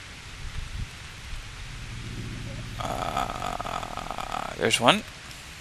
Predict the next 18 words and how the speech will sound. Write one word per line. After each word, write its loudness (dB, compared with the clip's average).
Yes. 12
Was 4
there 12
another 12
one? 0
Or 4
two? 4
No, 4
that's 10
it. 6
So 8
we 8
have 10
occasionally. 12
Is 6
a 2
big 6
no. 12